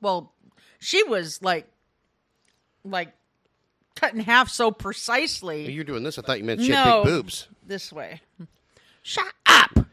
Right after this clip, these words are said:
Speaker 2: She had huge chuds, man.
Speaker 1: That would be this.
Speaker 2: Kinda like
Speaker 1: Jasper.
Speaker 2: your mom?
Speaker 1: No, my mom does not have big boobs like that.
Speaker 2: Let me find out.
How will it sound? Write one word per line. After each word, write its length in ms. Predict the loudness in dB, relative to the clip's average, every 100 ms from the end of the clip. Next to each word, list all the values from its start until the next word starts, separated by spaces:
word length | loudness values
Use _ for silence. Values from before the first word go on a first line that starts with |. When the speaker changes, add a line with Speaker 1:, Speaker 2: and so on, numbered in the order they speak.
| _
Speaker 2:
She 220 | -14 -12
had 140 | -12
huge 520 | -10 -6 -4 -6 -10 -4
chuds, 520 | -4 -2 -6 -6 -6
man. 460 | -4 -2 -4 -6 -12 _ _ _ _ -2
Speaker 1:
That 140 | -2
would 120 | -2
be 100 | -6
this. 500 | -6 -8 -10 -14 -16 -18 -20
Speaker 2:
Kinda 200 | -6 -2
like 120 | -2 -2
Speaker 1:
Jasper. 120 | -2
Speaker 2:
your 20 |
mom? 260 | -2 -2 -10 _ _ _ _ _ _ -18
Speaker 1:
No, 280 | -12 -12
my 160 | -12 -16
mom 220 | -16 -18
does 160 | -18 -18
not 100 | -18
have 160 | -20 -20
big 180 | -20 _
boobs 280 | -20 -20 -20
like 180 | -20
that. 140 | -20 -20 _ -20 _ -20 _ _ _ -10
Speaker 2:
Let 80 | -8
me 80 | -6
find 260 | -6 -6
out. 220 | -6 -8